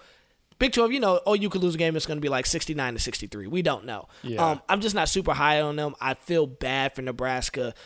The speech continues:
Speaker 1: Um, man, they're actually a decent team. They just
Speaker 2: Mm.
Speaker 1: can't get out of their own
Speaker 2: Own
Speaker 1: way.
Speaker 2: way.
Speaker 1: And
Speaker 2: Yeah.
Speaker 1: I don't know if they'll do it soon enough to allow Scott Frost to sit on that seat.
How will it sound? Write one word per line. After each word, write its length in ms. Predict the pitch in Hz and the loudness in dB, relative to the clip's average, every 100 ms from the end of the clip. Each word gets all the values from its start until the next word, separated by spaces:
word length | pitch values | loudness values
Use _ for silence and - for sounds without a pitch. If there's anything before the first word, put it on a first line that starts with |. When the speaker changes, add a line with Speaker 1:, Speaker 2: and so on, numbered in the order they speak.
| - | -14
Speaker 1:
Um, 540 | - 127 123 123 120 107 _ | -6 -4 -2 -4 -6 -12 _
man, 160 | 170 190 | -2 0
they're 180 | 196 190 | 0 -2
actually 360 | 185 214 - 226 | -4 -2 0 2
a 40 | |
decent 640 | 147 - 160 190 - 185 147 | 0 -2 -2 0 2 -2 -2
team. 460 | - 202 214 120 - - - | -2 0 0 -2 -8 -20 -2
They 140 | 151 | 2
just 340 | 160 - 170 123 | 2 2 0 0
Speaker 2:
Mm. 100 | 120 | 0
Speaker 1:
can't 320 | 165 170 117 | 0 -2 -2
get 180 | 151 151 - | 0 0 0
out 180 | 143 156 | 0 0
of 140 | 139 | 0
their 240 | 143 143 - | -2 -2 -4
own 460 | 117 131 135 143 123 | -6 -2 -2 -4 -2
Speaker 2:
Own 400 | 135 123 123 123 | -2 0 0 2
Speaker 1:
way. 20 | 120 135 123 | 4 6 4
Speaker 2:
way. 200 | 104 98 _ _ _ 156 | 0 -6 _ _ _ -2
Speaker 1:
And 220 | 147 117 | -2 0
Speaker 2:
Yeah. 80 | 110 | 4
Speaker 1:
I 160 | 165 180 | 6 6
don't 300 | 175 156 151 | 4 2 0
know 220 | 151 156 | 0 0
if 100 | 143 | 0
they'll 240 | 156 147 | 0 0
do 240 | 117 135 139 | 0 -2 -2
it 140 | 143 | 0
soon 260 | - 160 165 | 0 0 0
enough 320 | 170 170 175 | 0 0 -2
to 140 | - 135 | -4 -4
allow 520 | 123 127 131 127 123 - | -2 0 2 2 -2 -8
Scott 360 | - - 143 117 | -10 0 0 0
Frost 300 | - 135 127 | 0 -2 -2
to 80 | 117 | -2
sit 180 | - 143 | 0 0
on 140 | 131 | 0
that 180 | 123 117 | -4 -4
seat. 240 | - 143 | -4 -4